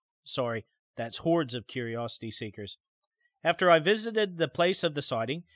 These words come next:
I had several other talks with local people, and in particular with the reporter of the El Defensor Chieftain, or perhaps it was the editor. It's a small paper.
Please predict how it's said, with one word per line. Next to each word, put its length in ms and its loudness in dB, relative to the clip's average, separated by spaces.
I 80 2
had 220 2
several 400 2
other 180 2
talks 400 0
with 200 -4
local 340 -2
people, 420 -6
and 100 -2
in 140 0
particular 580 4
with 200 -2
the 100 -2
reporter 500 0
of 180 -2
the 160 -6
El 200 2
Defensor 580 -2
Chieftain, 520 -6
or 120 -2
perhaps 460 2
it 100 2
was 240 0
the 160 -2
editor. 440 0
It's 180 -6
a 80 -2
small 300 6
paper. 420 -4